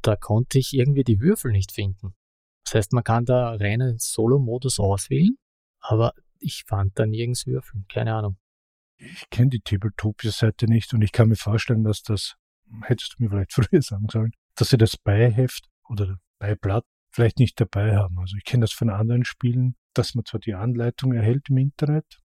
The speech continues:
Speaker 2: aber dann die Szenariobeschreibungen nicht, so eine Art Kopierschutz.
Speaker 1: Na, auf Tabletopia,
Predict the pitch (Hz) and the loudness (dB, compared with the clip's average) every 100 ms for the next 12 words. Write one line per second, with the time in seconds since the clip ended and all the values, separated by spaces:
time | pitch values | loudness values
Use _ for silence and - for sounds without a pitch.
0 | _ - 127 123 113 104 - - 107 107 | _ 2 4 6 4 2 -2 0 2 4
1 | 123 113 - - 101 101 104 104 101 120 | 4 2 0 0 0 2 2 2 2 2
2 | 123 - - _ _ _ - 101 95 - | 0 -8 -18 _ _ _ -4 -2 -2 -6
3 | - - 110 107 - _ - - _ _ | -14 -10 -8 -6 -8 _ -20 -20 _ _
4 | _ _ - 135 123 - 113 113 - 117 | _ _ 0 2 2 2 4 4 2 2
5 | 151 - 214 | 2 0 -2